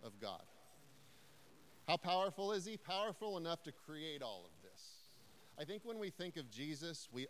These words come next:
often think of the guy who walked around doing miracles, the guy who laid his life down and died.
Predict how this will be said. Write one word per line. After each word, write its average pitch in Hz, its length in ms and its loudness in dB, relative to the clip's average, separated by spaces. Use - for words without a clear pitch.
often 143 540 6
think 135 240 0
of 98 120 -6
the 120 80 -4
guy 127 540 8
who 127 80 2
walked 120 440 4
around 120 520 4
doing 107 300 2
miracles, - 680 -4
the 120 80 2
guy 139 640 12
who 139 100 6
laid 139 260 10
his 120 180 4
life 135 400 10
down 104 220 4
and 101 140 -2
died. 95 380 8